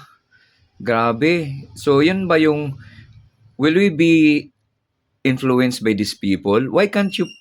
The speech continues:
present, why is it that you do not like P B B M? Hindi yung puro mura ng mura.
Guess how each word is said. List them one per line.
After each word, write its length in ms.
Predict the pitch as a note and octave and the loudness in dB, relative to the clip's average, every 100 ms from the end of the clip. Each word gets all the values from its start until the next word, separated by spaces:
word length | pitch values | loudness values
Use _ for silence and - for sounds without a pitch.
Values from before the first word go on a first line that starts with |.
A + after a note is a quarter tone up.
| _ | _
present, 640 | B2+ B2 B2+ B2+ B2 - - - - - _ _ | -4 -2 0 -2 -4 -12 -14 -20 -20 -20 _ _
why 320 | - C#3 D3 | -2 0 0
is 80 | C#3 | -2
it 160 | C#3+ G#2+ A#2 | -6 -4 -4
that 160 | - | -2
you 80 | G#2 | -2
do 80 | G#2 | 0
not 240 | G2 F#2+ | -2 -2
like 320 | G2+ G#2 G2+ | -2 -2 -2
P 80 | - | -4
B 160 | G2 G2+ | -2 -2
B 320 | G2 A#2 A#2+ | -2 -4 -4
M? 160 | A#2+ D#3+ | -4 -4
Hindi 160 | F#3+ | -2
yung 160 | G3+ F#3 | -2 0
puro 240 | G3 F#3+ | 0 0
mura 480 | F3+ F3+ G#3+ G3+ F3+ | -2 0 0 0 0
ng 160 | E3+ D#3+ | -2 -2
mura. 640 | D3 D#3 C3 A2+ F#2+ | -2 -2 0 -2 -4